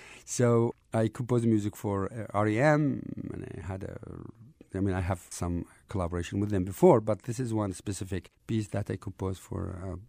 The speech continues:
Peter Buck. So that's why I pushed it really hard to make this instrument more available, more, um, more noticeable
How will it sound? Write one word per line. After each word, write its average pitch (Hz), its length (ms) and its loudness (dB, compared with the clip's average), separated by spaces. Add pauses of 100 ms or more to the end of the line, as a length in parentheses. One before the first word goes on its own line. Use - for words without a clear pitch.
Peter 92 240 -8
Buck. 87 320 -12 (560)
So 135 180 4
that's 147 240 6
why 123 220 2 (100)
I 117 60 2
pushed 120 280 -2
it - 180 -8
really 117 180 -2
hard 104 440 -2
to - 80 -2
make 139 240 2
this 127 160 -4
instrument 123 480 0
more 104 160 -2
available, 95 540 -4
more, 90 440 -2
um, 85 380 -6 (420)
more 101 220 2
noticeable 98 720 0